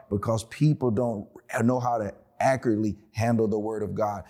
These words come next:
And so he was full of zeal, and there's nothing wrong with being zealous. There's nothing wrong, but man, sometimes we gotta pull the reins back, slow down a little bit, and get into the word, and have somebody maybe more mature, more seasoned,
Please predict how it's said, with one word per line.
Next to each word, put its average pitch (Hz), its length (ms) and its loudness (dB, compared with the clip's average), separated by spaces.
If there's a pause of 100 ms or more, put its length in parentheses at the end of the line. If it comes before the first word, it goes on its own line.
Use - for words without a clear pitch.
(160)
And 104 120 0
so 120 140 4
he 127 120 2
was 156 160 0
full 151 240 -4
of 131 80 -4
zeal, 143 260 0
and 127 80 2
there's 123 160 -2
nothing 135 300 -4
wrong 131 200 0
with 107 120 0
being 110 180 0
zealous. - 520 -4 (600)
There's 110 200 4
nothing 131 260 4
wrong, 123 320 0
but 101 120 -2
man, 123 280 0
sometimes 127 500 -2
we 123 60 -2
gotta 117 220 2
pull 143 500 -4
the 127 100 2
reins 127 460 0
back, 101 440 -2
slow 135 420 2
down 135 240 2
a 123 40 0
little 113 280 0
bit, 107 260 -2 (240)
and 104 160 2
get 123 220 2
into 120 240 0
the 113 80 -2
word, 113 460 0 (120)
and 110 100 -4
have 139 300 2
somebody 147 480 0
maybe 127 300 2
more 131 240 -2
mature, 156 580 -2
more 120 240 0
seasoned, 131 720 -2